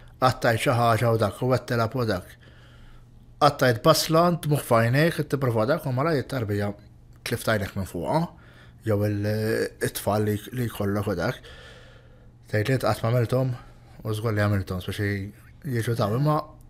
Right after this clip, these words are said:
nixtieq speċi jekk xi ħadd iwassal li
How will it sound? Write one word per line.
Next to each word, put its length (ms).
nixtieq 500
speċi 300
jekk 400
xi 240
ħadd 500
iwassal 500
li 100